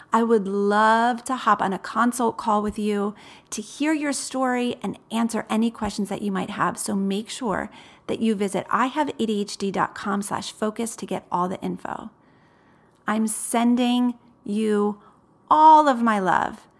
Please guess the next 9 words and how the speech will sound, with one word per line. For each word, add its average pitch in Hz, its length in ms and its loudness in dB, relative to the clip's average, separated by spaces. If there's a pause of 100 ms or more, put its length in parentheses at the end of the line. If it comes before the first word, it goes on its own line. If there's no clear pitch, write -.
(360)
I 226 80 2
can't 226 340 -4
wait 226 500 0 (200)
to 233 100 -8
chat - 320 0
with - 180 -6
you 208 100 -8
guys 185 340 -2 (100)
again 185 540 -2